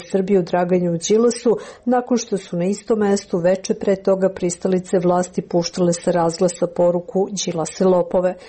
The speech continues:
U isto vreme sa okolnih zgrada u Beogradu, kao i u više gradova Srbije, građani su deveto veče zaredom lupanjem u šerpe izrazili nezadovoljstvo merama i političkim odlukama vlasti u vreme vanrednog stanja.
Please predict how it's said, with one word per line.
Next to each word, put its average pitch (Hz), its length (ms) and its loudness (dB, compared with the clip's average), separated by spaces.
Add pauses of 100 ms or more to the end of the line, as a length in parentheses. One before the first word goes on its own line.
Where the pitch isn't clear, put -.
(300)
U 185 60 2
isto 180 260 -2
vreme 185 320 2
sa 190 200 -2
okolnih 185 380 0
zgrada 190 400 0
u 185 40 0
Beogradu, 190 560 2
kao 196 200 -2
i 190 60 2
u 190 80 2
više 202 300 -2
gradova 196 460 2
Srbije, 208 460 0
građani 202 520 -2
su 202 160 -6
deveto 208 460 0
veče 202 320 0
zaredom 202 600 0
lupanjem 208 500 0
u 185 40 -2
šerpe 214 480 -2
izrazili 196 580 -2
nezadovoljstvo 185 840 2
merama 190 460 2
i 185 120 -2
političkim 190 580 0
odlukama 185 600 0
vlasti 208 560 0
u 247 80 2
vreme 190 420 2
vanrednog 170 480 -2
stanja. 180 460 -2